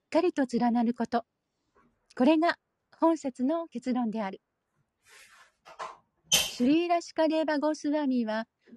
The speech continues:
シュリーマド・バーガマタムを語るにあたって、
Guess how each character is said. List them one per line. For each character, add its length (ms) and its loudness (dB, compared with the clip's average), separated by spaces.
シ 200 -4
ュ 20 4
リ 160 4
ー 40 0
マ 120 2
ド・ 160 0
バ 140 2
ー 60 0
ガ 120 2
マ 120 2
タ 120 0
ム 160 0
を 60 -2
語 240 -2
る 100 0
に 140 0
あ 80 -4
た 100 -8
っ 40 -8
て、 280 -8